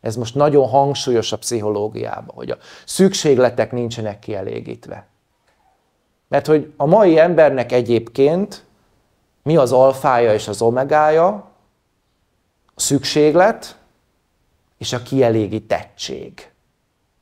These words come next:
Legyek elégedett, legyek kielégített. És ez nem rossz cél, csak van még tovább.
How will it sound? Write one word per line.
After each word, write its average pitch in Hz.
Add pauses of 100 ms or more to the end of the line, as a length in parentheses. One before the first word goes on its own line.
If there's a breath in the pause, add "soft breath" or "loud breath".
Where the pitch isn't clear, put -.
(520)
Legyek 123
elégedett, 104
legyek 104
kielégített. - (500)
És -
ez 180
nem 262
rossz 165
cél, 170 (1700 soft breath)
csak 185 (160)
van 196
még 156
tovább. 110